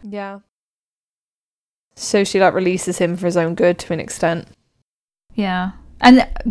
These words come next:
Speaker 2: coming back to the parallels between Kylo and Kira, it's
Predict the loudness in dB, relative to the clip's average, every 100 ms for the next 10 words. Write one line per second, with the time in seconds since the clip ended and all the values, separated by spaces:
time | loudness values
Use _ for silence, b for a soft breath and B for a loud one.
0 | 2 6 8 6 4 0 -4 0 0 0
1 | -6 -8 -6 -6 -8 -12 -20 -20 -20 -20
2 | -20 -20 -20 -12 2 4 4 0 -6 -8
3 | -8 -6 -2 -2 -4 -20 -20 -16 -4 -4
4 | -4